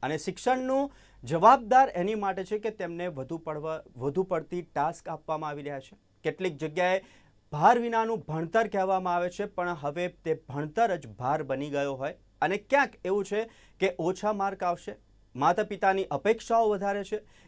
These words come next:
કે પછી મારા મિત્રના માર્ક્સ આટલા કેમ આયા ને મારા કેમ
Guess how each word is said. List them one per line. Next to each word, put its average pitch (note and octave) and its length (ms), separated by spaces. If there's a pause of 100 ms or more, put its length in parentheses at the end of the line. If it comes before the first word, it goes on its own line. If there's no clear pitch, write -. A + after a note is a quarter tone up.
કે B3 100
પછી A#3+ 340
મારા G3 340
મિત્રના G3 500
માર્ક્સ F3 320
આટલા D#3+ 280
કેમ D#3+ 240
આયા D#3+ 120
ને D#3+ 80
મારા C3 260 (140)
કેમ F3+ 200